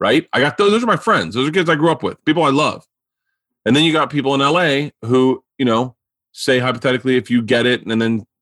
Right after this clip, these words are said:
give it to another person, they start shaming you online. And so I don't wanna be in the middle of that shit at all. And I also don't wanna get the fucking virus at all. I don't get, I know that people go, "It's just the flu." I, I don't wanna get it. 'Cause then you hear the one story of the fucking guy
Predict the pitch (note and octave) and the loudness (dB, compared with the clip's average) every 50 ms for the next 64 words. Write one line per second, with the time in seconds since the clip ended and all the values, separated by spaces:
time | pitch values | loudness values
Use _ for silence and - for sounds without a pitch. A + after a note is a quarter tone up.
0 | _ _ _ _ _ _ - A#2+ A#2 A2+ C3 B2+ B2+ A#2+ A#2 G#2+ - D3+ D#3 D3 | _ _ _ _ _ _ -2 0 0 2 2 2 2 0 0 0 -2 -2 -2 -2
1 | - A#2+ A#2+ A#2 A2 - B2+ G#2 - - - A#2 A2+ A#2 A#2 A#2 A#2 A#2 A#2 A#2+ | -2 -4 -4 -4 -2 -4 -4 -4 -4 -4 -2 0 0 0 0 0 0 0 0 0
2 | C3 D#3+ F3+ D3+ G#2+ F#2 F2+ - - C#3+ - _ - D3+ F#3+ G#3+ G3 C#3 D3 D3 | 0 0 0 0 0 -4 -6 -8 -8 -10 -6 _ -2 0 0 0 2 2 2 0
3 | C#3 B2+ C#3 C#3 D3 D3+ - - C3+ D3 D#3+ G3 A#3 A3+ E3+ A#2 G#2+ G#2 F#2+ - | 2 2 2 2 2 2 0 -2 -2 0 2 2 2 2 2 0 0 -2 -4 -4
4 | - F#2+ F2 - - _ _ _ - - - B3+ A#3+ - - - _ _ _ _ | -6 -6 -6 -6 -8 _ _ _ -2 0 2 2 2 0 -4 -10 _ _ _ _
5 | _ _ _ _ _ - B3 C#4+ C#4+ C#4 C#4+ C4+ - C#4 C4+ B3+ B3 A#3+ A#3+ A#3 | _ _ _ _ _ -2 0 2 2 2 2 2 2 2 2 2 2 2 0 -2
6 | G3 F#3+ - A#3+ A#3 G3 G3+ F3+ G3+ A3+ G#3+ D3+ G2 - - - - D3+ F#3+ A3+ | -4 -4 -2 -2 -2 -2 -2 0 0 0 0 -2 -4 -4 -6 -4 -2 0 2 2
7 | F3 A2 - - - F3 A#3+ B3 - - - - _ - - - - - - - | 0 -2 -4 -4 -2 0 0 0 -2 -4 -10 -12 _ -20 -20 -18 -18 -14 -6 -2
8 | F#3+ G3 G3+ G#3+ A3 A3 G#3 F3+ A3 G3 G#3 G3+ G3+ F#3+ F3 - G3 F#3+ E3 - | 0 2 2 2 2 0 0 -2 0 0 2 2 4 2 2 0 -2 -4 -4 -4
9 | F#3 D#3+ F3+ G3 G3+ G3+ G3 - _ - E3+ F3 F#3+ E3 G3 G#3+ G#3+ G#3+ G#3 G3+ | -4 0 2 4 4 4 2 -2 _ -2 -2 0 0 0 0 2 2 2 2 2
10 | F#3+ G3 E3+ B2+ - - _ _ _ - F3 E3+ D#3 E3+ F#3 F3+ E3+ D#3+ - - | 2 2 0 0 -2 -6 _ _ _ -2 0 0 2 2 2 0 0 -4 -8 -12
11 | - - E3 E3+ G3 F#3 E3+ D#3+ E3 E3+ F3 E3 - - F3+ F3 E3 D3+ D3 - | -6 0 2 2 2 2 2 0 0 0 -2 -2 -2 0 0 0 0 0 -2 -2
12 | - E3 D3+ C#3 D3 D3 C3+ C#3 C#3 C3+ C3 C3 B2+ - | -2 -4 -4 -4 -6 -4 -2 -2 0 0 -2 -2 -4 -6